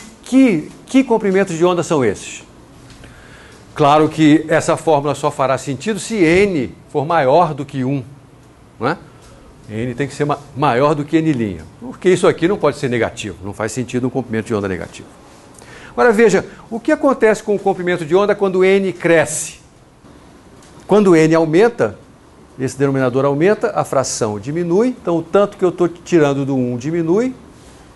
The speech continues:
então isso aqui fica grande, se isso fica grande,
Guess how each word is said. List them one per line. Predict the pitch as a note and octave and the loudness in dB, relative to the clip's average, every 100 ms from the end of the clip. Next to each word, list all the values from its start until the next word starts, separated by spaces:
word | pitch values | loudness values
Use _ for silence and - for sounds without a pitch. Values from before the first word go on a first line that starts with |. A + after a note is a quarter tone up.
| - - - - - | -20 -20 -20 -20 -18
então | B2 A2+ D3+ | -14 -4 -4
isso | D3+ F#3+ | 2 0
aqui | E3 - D#3 | 0 0 0
fica | - C3 C#3+ | 0 -4 -4
grande, | D3 C#3 D#3+ E3+ A3 A3+ E4 - - | -4 0 2 4 2 -2 -8 -12 -20
se | - B3+ | -2 -2
isso | B3+ | 0
fica | A3 G#3 F3 | -2 0 2
grande, | E3+ C4 G#3 C3+ | 4 4 2 -4